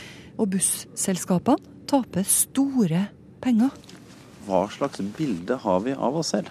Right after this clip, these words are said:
Speaker 2: Hva slags selvbilde er det som preger oss? Er jeg en som styrer meg selv, eller er jeg, er jeg en slags aktør i livet, eller er jeg, oppfatter jeg meg selv som en blik-, brikke som styres av ting som skjer rundt meg? Det ligger veldig mye i ordene vi bruker.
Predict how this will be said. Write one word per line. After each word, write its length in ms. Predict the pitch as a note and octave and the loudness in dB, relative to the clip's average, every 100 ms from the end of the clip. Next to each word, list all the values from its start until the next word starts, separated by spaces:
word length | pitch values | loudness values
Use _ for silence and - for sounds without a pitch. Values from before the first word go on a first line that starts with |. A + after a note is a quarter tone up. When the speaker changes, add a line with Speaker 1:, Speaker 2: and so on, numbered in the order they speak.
| - | -8
Speaker 2:
Hva 160 | A2+ | -4
slags 220 | A2+ C3+ - | -4 -4 -6
selvbilde 800 | - - B2 E2 E2 G2+ B2+ D#3 C#3+ | -4 -4 -2 -4 -2 0 0 0 0
er 140 | G#2 | 0
det 60 | A#2 | 0
som 100 | C#3 | -2
preger 240 | C#3 A#2+ D#3+ | 0 0 0
oss? 100 | - - - - - - - - | -6 -12 -18 -18 -18 -18 -18 -14
Er 420 | - G2+ G#2 B2 C#3 | 0 4 4 4 4
jeg 460 | A#2+ G2+ A2 C3+ - G2 | 4 2 2 -2 -2 -2
en 160 | G2 G#2+ | -2 -4
som 220 | - C3+ - _ - - - | -8 -10 -12 _ -20 -20 -20
styrer 420 | - - C3 G#2 | -8 0 2 2
meg 140 | C3+ D3 | 2 0
selv, 300 | - F3 G3 | 0 0 0
eller 220 | D3 C#3+ | -2 -2
er 220 | - F2 | -2 -2
jeg, 100 | G2+ | 0
er 160 | A#2 F#2 | 0 0
jeg 100 | G#2+ | -2
en 60 | - | -4
slags 180 | C3 - | -8 -10
aktør 400 | - - - G#2+ | -14 -6 0 2
i 100 | C3 | 4
livet, 220 | B2+ D#3 | 2 2
eller 160 | G3+ - | -2 -8
er 140 | E2+ | -8
jeg, 180 | G#2+ - _ _ - | -8 -10 _ _ -20
oppfatter 480 | - - - A2+ B2+ | -20 -8 -4 -2 -2
jeg 20 | B2+ | -4
meg 60 | |
selv 160 | - G#2 | -2 -4
som 120 | - A#2 | -4 -8
en 160 | B2 | -8
blik-, 240 | A#2+ C3 - | -4 -4 -4
brikke 380 | A#2 B2+ - F#2 | -6 -6 -4 -6
som 140 | A#2+ | -6
styres 540 | - - B2+ E2+ A#2 - F#2 | -6 0 0 2 -2 -2 2
av 160 | G2 B2+ - - _ | 4 2 -4 -20 _
ting 140 | - G2 | -6 -4
som 160 | - D2 | -2 -2
skjer 240 | - A2+ G#2+ | 2 4 2
rundt 160 | G2 | 0
meg? 80 | A2+ - - - - - | -4 -6 -14 -20 -6 0
Det 80 | B2 | 2
ligger 240 | A#2+ D#3 | 4 4
veldig 200 | E3 C3+ | 4 2
mye 160 | D3 C3+ | 2 2
i 20 | |
ordene 380 | - A2 A2 D3 | 2 2 2 0
vi 60 | D#3+ | 0
bruker. 320 | D#3+ - A#3+ | -2 -2 -8